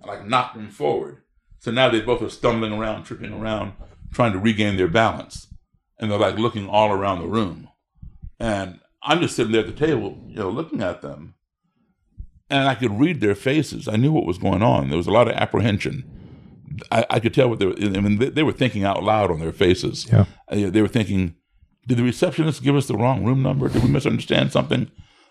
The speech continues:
Speaker 1: Or is this an ambush?" So I stood up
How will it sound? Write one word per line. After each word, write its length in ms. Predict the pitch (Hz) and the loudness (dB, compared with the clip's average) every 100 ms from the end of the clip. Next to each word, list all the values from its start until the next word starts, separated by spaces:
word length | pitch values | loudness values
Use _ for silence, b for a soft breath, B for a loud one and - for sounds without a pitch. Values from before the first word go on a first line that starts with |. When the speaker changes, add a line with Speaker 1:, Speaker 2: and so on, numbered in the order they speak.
| - | -2
Speaker 1:
Or 160 | 120 113 | 0 2
is 60 | |
this 120 | 123 117 | 0 0
an 100 | 107 | 4
ambush?" 560 | 117 85 80 - - - _ _ _ b b b b b | 4 2 -2 -4 -8 -14 _ _ _ b b b b b
So 180 | - 123 | -2 4
I 120 | 147 | 4
stood 320 | - - 165 | 2 0 2
up 320 | 127 131 - | 2 0 -6